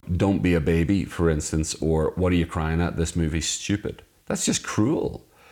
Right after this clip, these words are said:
He didn't have to like the film in order to be able to honor the experience I was having with it. And I've never forgotten that.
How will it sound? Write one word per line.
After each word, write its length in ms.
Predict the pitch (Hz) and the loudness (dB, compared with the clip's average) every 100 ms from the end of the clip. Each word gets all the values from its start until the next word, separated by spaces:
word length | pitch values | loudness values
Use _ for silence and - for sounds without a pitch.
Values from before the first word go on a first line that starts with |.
| - - _ | -20 -20 _
He 140 | - | 2
didn't 220 | 285 240 107 | 4 4 2
have 280 | 110 117 | 0 -2
to 80 | - | 0
like 400 | 82 80 85 - | 2 2 0 -2
the 80 | 95 | -4
film 540 | 85 95 104 156 135 - | 0 2 2 2 -2 0
in 120 | 107 | 0
order 200 | 98 95 | 2 0
to 100 | 92 | 0
be 160 | 90 82 | -2 -2
able 180 | 82 82 | -2 -4
to 200 | - - - | -4 -6 -4
honor 280 | 85 85 | 0 0
the 140 | 82 80 | 0 -2
experience 640 | 80 - - 90 85 85 | -2 -8 -6 -4 -4 -4
I 120 | - | -6
was 140 | - 85 | -6 -4
having 360 | 90 98 - | -6 -4 -4
with 140 | 69 117 | -2 -2
it. 200 | - - - - - | -4 -8 -20 -20 -8
And 100 | - | 0
I've 100 | 117 | 2
never 260 | 120 135 131 | 2 2 0
forgotten 540 | 120 98 101 113 - | -2 0 0 0 -2
that. 240 | 104 87 | 0 0